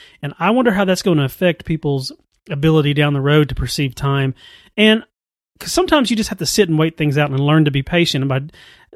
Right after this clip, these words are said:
and, and that teaches so much other things in life. I think we could be going down a road. Things are gonna change. We're gonna see where it goes. Um, but I wonder how, if they're gonna even, if people are gonna be even to be able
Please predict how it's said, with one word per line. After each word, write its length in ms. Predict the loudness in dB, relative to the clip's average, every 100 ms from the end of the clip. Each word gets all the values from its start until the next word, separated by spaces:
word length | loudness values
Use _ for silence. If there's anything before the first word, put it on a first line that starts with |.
| _ _ -12
and, 160 | -12 -10
and 300 | -8 0 0
that 140 | 2
teaches 320 | -2 -2 -2
so 160 | 2 4
much 200 | 2 2
other 240 | 2 2
things 340 | 2 -2 -2 -2
in 120 | -2
life. 420 | -2 -2 -4 -8 _ _ _ _ -20 _ _ -4
I 200 | 0 0
think 260 | 0 0
we 120 | 0 -2
could 120 | -2
be 80 | 2
going 220 | 2 2
down 160 | 2
a 80 | 2
road. 460 | 4 6 6 2 0
Things 180 | 0 2
are 60 |
gonna 180 | 4 2
change. 480 | 4 4 6 4 0
We're 140 | 0
gonna 160 | 2 2
see 160 | 2 4
where 220 | 4 2
it 80 | 2
goes. 500 | 4 4 0 -6 -16 -12
Um, 320 | -8 -6 -2
but 120 | 0
I 80 | 2
wonder 280 | 4 4 2
how, 420 | 2 2 0 -2 _ _ _ _ -12
if 80 | 2
they're 120 | 4
gonna 160 | 6 6
even, 240 | 4 2
if 80 | 0
people 240 | -2 2 2
are 100 | 4
gonna 160 | 2
be 140 | 4 4
even 240 | 4 0
to 260 | -2 -4 -8
be 320 | -4 -2 0
able 500 | 4 6 6 -2 -6